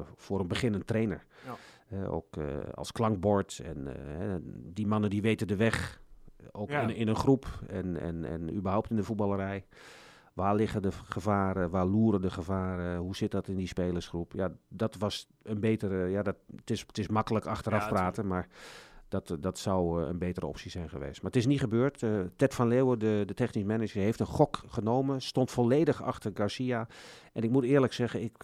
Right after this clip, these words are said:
Speaker 1: ik heb Garcia ook een paar keer gesproken. En, eh, ja, een hele frisse, leuke
Speaker 3: Ja.
Speaker 1: jongen.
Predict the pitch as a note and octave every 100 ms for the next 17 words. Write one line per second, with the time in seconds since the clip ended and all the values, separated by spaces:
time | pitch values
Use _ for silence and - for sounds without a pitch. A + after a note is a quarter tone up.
0 | - A#2+ - A2 - B2+ A2 G#2+ - A2+
1 | A2 G2+ G2 - G#2 G2+ G2 F#2+ F2 F2
2 | E2+ E2 E2+ F2+ G2+ E2+ F#2 A#2+ D#3 B2
3 | - - - D#3 D3+ - C3+ A#2+ A#2+ G#2+
4 | C3 C#3+ A#2+ A2 D3+ - A#2 D#3 D#3